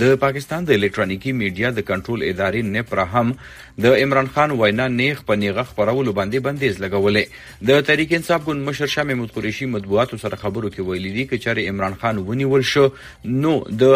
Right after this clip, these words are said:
هغه نیونکي به د ټول قام لخوا د عکس العمل سره مخ کیږي. عمران خان د خپل ګوند یو غړي شهباز ګل د پولیسو لخوا په وهلو ټکولو پرون خپله وینا کې د پولیس پر ضد سخته ژبه کارولې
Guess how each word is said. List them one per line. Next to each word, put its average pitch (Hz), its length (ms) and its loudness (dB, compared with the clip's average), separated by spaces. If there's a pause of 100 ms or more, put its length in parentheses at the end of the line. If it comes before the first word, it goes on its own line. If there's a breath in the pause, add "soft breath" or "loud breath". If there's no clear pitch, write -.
(120)
هغه 131 580 2
نیونکي 113 680 -2
به 107 100 0
د 95 140 -4
ټول 123 120 -2 (120)
قام 127 240 -2
لخوا 117 200 -2
د 113 200 0
عکس - 180 -10
العمل 101 320 -2
سره 92 200 -4
مخ - 120 -14
کیږي. 104 260 -2 (480 loud breath)
عمران 139 240 2
خان 175 200 0
د 139 100 0
خپل 117 220 0
ګوند 139 180 -2
یو 107 80 4 (140)
غړي 120 140 0 (100)
شهباز 95 320 -2
ګل 127 180 -2
د 95 100 0
پولیسو 107 360 -6
لخوا 110 260 -2
په 92 160 -4
وهلو 107 320 -6
ټکولو 95 480 -4
پرون 107 300 -4
خپله 95 260 -2
وینا 101 320 0
کې - 580 0
د 131 220 6
پولیس 147 320 -2
پر 107 180 -2
ضد 135 160 -6
سخته 107 320 -6
ژبه 98 220 -4
کارولې 95 400 -2